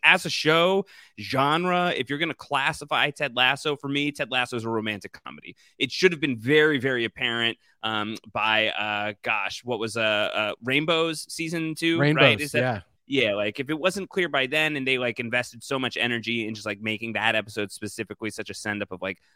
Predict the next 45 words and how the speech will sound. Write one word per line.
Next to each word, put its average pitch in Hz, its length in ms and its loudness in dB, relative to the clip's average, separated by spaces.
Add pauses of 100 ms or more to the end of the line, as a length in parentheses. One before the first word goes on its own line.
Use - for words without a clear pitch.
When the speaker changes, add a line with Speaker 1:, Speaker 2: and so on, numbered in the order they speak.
Speaker 1:
When 104 100 -10
Harry 101 200 0
Met 95 200 -6
Sally 135 520 2
and 104 100 -4
other 101 160 -6
stuff, 135 340 0 (300)
uh, 101 300 0
similar 101 440 -4
in 104 140 -4
the 101 80 -6
genre, 131 460 0
uh, 104 380 -2
Titans 101 340 -6
of 92 80 -16
the 98 60 -18
genre, 110 380 -4
that 107 160 -2
I 110 60 -2
feel 127 160 -2
like 107 320 -2
it's, - 380 -2
like, 120 180 -2
that 131 160 4
was, 131 180 0 (120)
if 131 140 0
that 160 180 4
wasn't 196 260 -2
the 139 100 -2
shift, - 560 0
then 143 160 4
at 135 160 2
least 156 260 0
that 139 180 2
was, 123 160 -4
like, 110 240 -2
the 107 180 -4
bat 117 360 4
signal 143 380 -2
of, 117 120 -2
"Hey, 202 200 6
this 156 180 -4
is 151 100 -8
what 139 240 -2
we 135 160 -4